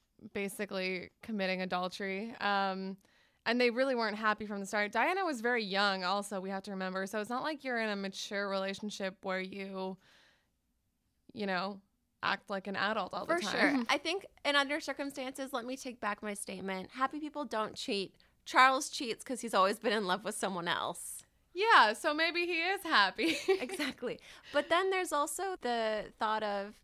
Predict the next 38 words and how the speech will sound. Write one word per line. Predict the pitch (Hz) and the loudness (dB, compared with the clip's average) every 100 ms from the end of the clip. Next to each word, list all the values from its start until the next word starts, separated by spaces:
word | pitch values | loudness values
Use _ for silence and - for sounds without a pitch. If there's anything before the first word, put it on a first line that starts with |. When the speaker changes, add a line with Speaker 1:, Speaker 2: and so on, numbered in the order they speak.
| - | -6
Speaker 2:
Philip | 392 427 453 - - _ - | -2 0 -2 -6 -20 _ -10
knows | 254 233 226 233 | -4 0 0 -2
his | 247 233 | -6 -4
son. | 220 202 - 87 208 _ | 0 0 -2 -10 -16 _
You | 285 359 | -6 -4
know, | 330 | -2
they're | 359 | 0
not | 392 403 | 0 -2
stupid. | - - 269 220 180 - | -6 -6 -6 -6 -8 -4
They | 254 | -2
must | 285 302 | -2 -4
have | 294 | -6
known | 247 226 220 | -2 0 0
this | 208 - | -4 -4
whole | 208 | -6
time | 202 208 196 | -4 -6 -4
that | 190 - _ - | -6 -10 _ -12
the | 214 | -12
Camilla | - 226 202 190 185 185 - _ _ _ - | -6 -6 -4 -4 -6 -8 -12 _ _ _ -8
Parker | 226 202 | -8 -6
Bowles | 196 185 190 | -6 -6 -8
thing | - 190 | -6 -6
was | 185 | -6
happening. | 190 180 185 180 139 165 202 _ _ _ _ | -8 -8 -4 -6 -6 -10 -14 _ _ _ _
So | - 247 233 220 - _ _ - | -2 0 0 -2 -10 _ _ 2
I | 285 | 2
don't | 330 | 2
think | 294 269 | 0 0
everyone | 247 247 233 | 0 0 0
should | 226 202 | -2 -6
be | 214 | -6
this | 180 190 196 | -4 -4 -2
shocked | - 185 175 156 - - - | -4 -2 -2 -2 -6 -10 0
that | 175 165 160 - - - _ _ - | 0 0 -4 -10 -18 -20 _ _ -2
all | 196 | 0
of | 185 | -2
a | |
sudden | 190 196 180 175 170 | -4 -2 -2 -4 -6